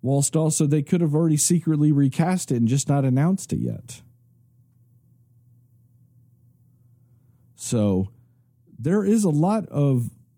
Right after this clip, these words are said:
things that can still change. I wanna say the trial's scheduled for August. So there's a lot more information that can still come out.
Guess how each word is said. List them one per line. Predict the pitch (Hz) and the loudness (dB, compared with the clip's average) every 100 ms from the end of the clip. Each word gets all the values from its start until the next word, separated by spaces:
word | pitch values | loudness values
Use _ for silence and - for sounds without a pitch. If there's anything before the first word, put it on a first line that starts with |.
| _ _ _ _ _ 131 | _ _ _ _ _ -4
things | 160 160 143 | 0 2 0
that | 127 | 0
can | 127 | 0
still | - 131 | 0 -2
change. | 110 170 160 104 | 0 0 0 2
I | |
wanna | 107 190 | 2 2
say | 196 165 | 2 2
the | 131 | 0
trial's | 101 127 175 190 139 | 0 0 0 0 0
scheduled | - 120 143 127 | -2 0 -2 -2
for | - | -2
August. | 95 120 226 269 - - - _ _ _ _ _ _ _ _ _ _ _ _ _ _ _ _ _ _ _ _ _ _ _ _ _ _ _ _ _ _ | 0 0 0 -4 -6 -16 -20 _ _ _ _ _ _ _ _ _ _ _ _ _ _ _ _ _ _ _ _ _ _ _ _ _ _ _ _ _ _
So | - 104 85 64 104 - _ _ _ _ _ _ _ _ _ _ _ _ _ - _ _ _ _ _ - _ _ _ _ _ _ - | -6 -2 -2 -2 -6 -12 _ _ _ _ _ _ _ _ _ _ _ _ _ -20 _ _ _ _ _ -20 _ _ _ _ _ _ -6
there's | 151 | 0
a | 180 | 2
lot | 208 240 | 2 2
more | 214 220 | 2 2
information | 202 185 196 190 160 | 2 2 2 2 0
that | 156 | 2
can | 143 | 0
still | - 147 | 0 -2
come | 135 123 | 0 0
out. | 110 95 - - | 0 -2 -8 -20